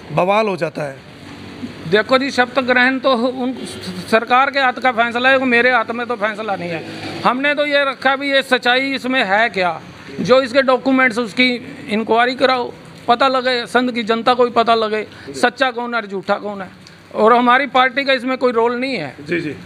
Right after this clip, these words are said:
Speaker 2: ठीक है ना, जैसे कोई, कोई target बना रहा है, अभी जो करा रही है बीजेपी करा रही है।
Speaker 1: जी, जी।
Speaker 2: बीजेपी का काम क्या है? ये तो election commissioner की जिम्मेवारी है,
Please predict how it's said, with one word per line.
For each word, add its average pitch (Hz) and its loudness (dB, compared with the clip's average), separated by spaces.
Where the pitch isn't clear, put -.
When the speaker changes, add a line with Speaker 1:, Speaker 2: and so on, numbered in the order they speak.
Speaker 2:
ठीक 220 2
है 262 2
ना, 233 -2
जैसे 214 0
कोई, 240 0
कोई 233 0
target 240 2
बना 233 -4
रहा 226 -2
है, 226 -4
अभी 240 -4
जो 233 2
करा 233 4
रही 240 -2
है 220 -6
बीजेपी 240 2
करा 214 2
रही 208 -2
है। 185 -8
Speaker 1:
जी, 156 -6
जी। 139 -8
Speaker 2:
बीजेपी 285 2
का 294 2
काम 269 2
क्या 233 2
है? 233 2
ये 247 0
तो 254 2
election 254 2
commissioner 262 0
की 262 -4
जिम्मेवारी 247 -2
है, - -12